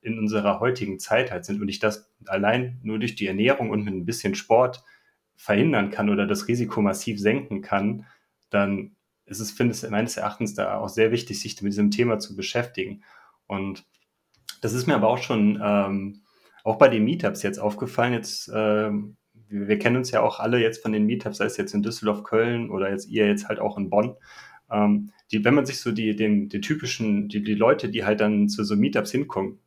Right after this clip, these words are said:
da sind die wenigsten Leute übergewichtig, interessanterweise. Die meisten Leute sind, haben eigentlich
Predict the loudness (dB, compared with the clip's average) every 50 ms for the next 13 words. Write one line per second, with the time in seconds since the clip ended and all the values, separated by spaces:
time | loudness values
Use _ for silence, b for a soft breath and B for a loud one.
0 | _ _ _ _ -6 -4 -4 -2 0 0 2 4 4 2 2 0 -2 0 2 4
1 | 4 4 2 0 -2 -2 0 0 0 0 -2 -4 -6 -8 -10 -14 -12 -10 -10 -8
2 | -8 -8 -6 -4 -4 -4 -4 -4 -4 -4 -2 -2 -2 -2 -2 -2 -2 -2 -2 0
3 | 0 0 -2 -2 0 2 4 4 4 4 2 0 -2 -6 -4 -4 -4 -4 -4 -2
4 | -2 -2 -2 -2 -2 -2 -2 -2 -4 -4 -4 -4 -4 -6 -12 _